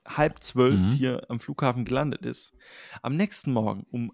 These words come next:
Speaker 1: acht Uhr wieder in München auf dem Job stehen möchtest. Das ist Quatsch. Weil da kommst du zurück, denkst du eigentlich so,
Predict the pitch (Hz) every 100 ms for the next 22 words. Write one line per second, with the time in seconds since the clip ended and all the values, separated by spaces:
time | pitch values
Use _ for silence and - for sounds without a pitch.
0 | _ 151 - 117 110 107 127 120 131 185
1 | 208 - 110 110 - 170 - - 92 -
2 | 107 - - - _ _ _ _ _ _
3 | - - 185 - - 113 - - - -
4 | - - 139 156 - 220 - 165 - 139
5 | 208 - 165 151 147 123